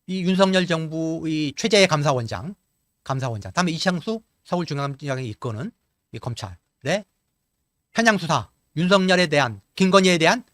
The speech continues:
특혜 수사, 특혜 감사, 이거, 여-, 여기에 면죄부를 준 건 아니다라는 그런 사설을 실었고요. 다음에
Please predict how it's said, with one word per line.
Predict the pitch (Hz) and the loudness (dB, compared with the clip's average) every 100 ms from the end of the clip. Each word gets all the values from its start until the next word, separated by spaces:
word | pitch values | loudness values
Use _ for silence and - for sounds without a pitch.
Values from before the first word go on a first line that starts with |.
| _ | _
특혜 | - 220 208 | -6 0 0
수사, | 175 156 - _ _ _ _ | 2 -2 -2 _ _ _ _
특혜 | - 269 | 0 2
감사, | 175 160 139 95 _ _ _ _ - | 4 2 -2 -6 _ _ _ _ -12
이거, | 190 208 185 | -8 -6 -4
여-, | 175 | 0
여기에 | 165 175 220 | 0 2 2
면죄부를 | 156 202 196 185 | 2 2 0 -4
준 | 127 | -4
건 | 151 | -4
아니다라는 | 170 170 165 110 151 107 _ - 110 110 208 _ | -4 0 2 2 0 -6 _ -8 -6 -6 -8 _
그런 | - 110 113 | -6 -4 -4
사설을 | 131 127 110 | -8 -8 -8
실었고요. | 131 - 107 143 | -10 -10 -12 -8
다음에 | 151 160 135 | -2 -2 -2